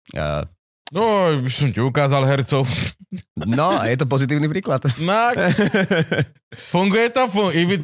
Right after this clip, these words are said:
Speaker 2: it looks stupid, but it works.
Speaker 1: <laughs> Ok, hej.
Speaker 2: Stále učíš v Luduse?
Speaker 1: Áno.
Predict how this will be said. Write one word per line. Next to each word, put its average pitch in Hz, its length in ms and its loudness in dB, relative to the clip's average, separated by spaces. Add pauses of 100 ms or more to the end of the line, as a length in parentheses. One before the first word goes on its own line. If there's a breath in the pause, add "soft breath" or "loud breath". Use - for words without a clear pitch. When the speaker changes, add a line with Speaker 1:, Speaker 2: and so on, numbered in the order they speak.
Speaker 2:
it 185 300 2
looks 208 280 0
stupid, 233 420 0
but 185 160 2
it 196 140 0
works. 202 320 2 (120)
Speaker 1:
<laughs> 151 60 0
Ok, 135 140 0
hej. 120 640 0
Speaker 2:
Stále 165 320 0
učíš 196 240 2
v 139 80 4
Luduse? 123 480 0 (100)
Speaker 1:
Áno. 120 460 0